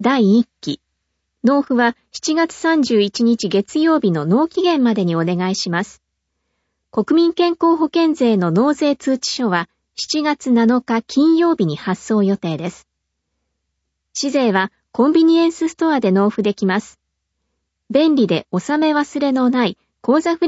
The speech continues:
替にご協力ください。夜間納税窓口、七月二十五日火曜日に開設。七月二十五日火曜日、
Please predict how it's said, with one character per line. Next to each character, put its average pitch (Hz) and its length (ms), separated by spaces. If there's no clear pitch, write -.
替 262 260
に 190 160
ご 160 100
協 170 200
力 165 220
く 180 100
だ 170 100
さ 175 200
い。 - 120
夜 294 160
間 320 280
納 320 200
税 294 220
窓 240 280
口、 180 380
七 - 240
月 311 260
二 320 180
十 277 260
五 233 120
日 202 300
火 - 160
曜 302 240
日 208 120
に 156 120
開 175 240
設。 - 420
七 - 240
月 302 240
二 302 180
十 262 240
五 240 140
日 214 300
火 196 140
曜 233 280
日、 160 180